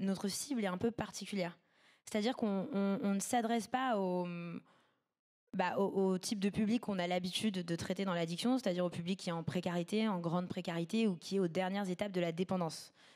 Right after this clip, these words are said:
Nous, on est une solution de prévention proactive et on s'adresse en fait aux personnes qui sont insérées dans la société, qui sont C S P, C S P plus, et qui ont des, des consommations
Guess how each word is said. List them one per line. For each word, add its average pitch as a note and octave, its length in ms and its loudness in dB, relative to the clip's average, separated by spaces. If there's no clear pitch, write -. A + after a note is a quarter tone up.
Nous, A#3+ 300 6
on F#3+ 80 4
est F3+ 100 4
une F3+ 100 0
solution G3 380 2
de F#3 120 2
prévention A3 640 2
proactive G#3+ 840 0
et F3+ 140 6
on F3+ 80 4
s'adresse G3+ 480 0
en F#3+ 40 0
fait A3+ 160 2
aux F#3 60 4
personnes G3+ 360 -2
qui - 100 -10
sont F3 180 -4
insérées G#3 380 0
dans A3 100 2
la F3+ 100 2
société, E3+ 440 0
qui - 140 -8
sont D#3+ 160 -2
C F#3 140 -4
S F3+ 140 -2
P, F3 220 0
C G3 160 -4
S F#3+ 80 -6
P G3 140 -2
plus, - 400 0
et F#3 460 4
qui G3 240 2
ont A3 140 2
des, F3+ 400 4
des E3+ 120 2
consommations F#3+ 720 0